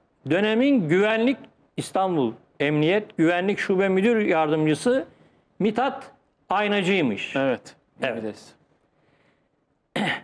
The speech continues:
Speaker 1: Okuyoruz şimdi. Gezi olaylarındaki tavrıyla şimşekleri üzerine çeken Aynacı, fetö'nün on yedi yirmi beş Aralık sivil darbe girişiminden sonra açığa alındı.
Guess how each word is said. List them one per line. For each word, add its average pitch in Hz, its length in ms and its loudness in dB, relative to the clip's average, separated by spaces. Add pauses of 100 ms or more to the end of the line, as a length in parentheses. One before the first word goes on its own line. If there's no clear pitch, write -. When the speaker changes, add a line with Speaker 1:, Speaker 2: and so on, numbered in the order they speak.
(600)
Speaker 1:
Okuyoruz 226 420 -2
şimdi. 110 340 -6
Gezi 190 240 0
olaylarındaki 220 920 0
tavrıyla 185 600 2
şimşekleri 185 640 0
üzerine 185 440 2
çeken 139 400 -2
Aynacı, 170 680 0 (880)
fetö'nün 202 520 -2
on 214 220 2
yedi 208 220 0
yirmi 175 260 2
beş 226 160 0
Aralık 156 320 0
sivil 196 340 0
darbe 180 280 0
girişiminden 175 560 0
sonra 180 320 0
açığa 175 300 0
alındı. 123 480 0